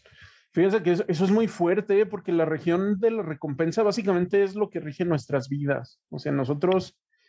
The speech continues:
si no tenemos recompensa, nuestro cerebro no funciona.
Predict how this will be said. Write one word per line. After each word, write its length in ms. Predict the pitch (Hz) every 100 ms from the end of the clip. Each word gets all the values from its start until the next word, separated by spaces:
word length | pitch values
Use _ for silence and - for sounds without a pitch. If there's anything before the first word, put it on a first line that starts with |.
| _ -
si 180 | 143 151
no 300 | 151 160 165
tenemos 340 | 202 196 214
recompensa, 640 | 202 160 160 147 160 160 208
nuestro 320 | 190 - 143
cerebro 380 | 147 143 156 165
no 140 | 165
funciona. 640 | 165 170 - 135 147 -